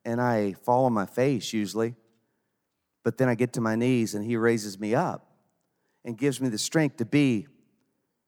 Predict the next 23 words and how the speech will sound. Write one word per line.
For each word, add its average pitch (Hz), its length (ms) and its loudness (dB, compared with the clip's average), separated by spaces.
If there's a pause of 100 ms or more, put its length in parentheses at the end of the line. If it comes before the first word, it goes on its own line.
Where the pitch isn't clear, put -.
what 135 120 2
he's 123 120 -2
called 139 280 0
me 123 80 0
to 110 60 0
be, 151 200 2
but 120 140 0
it 110 100 0
only 147 180 0
comes 110 220 -4
from 101 140 -10
God's 98 260 -2
strength, 151 300 -4
because 104 260 -6
don't 139 260 -2
you 113 80 -4
realize 127 460 0 (1200)
you 131 140 -4
can't 135 340 -2
live 117 200 -2
the 117 60 -8
Christian 113 420 -6
life. 117 500 -4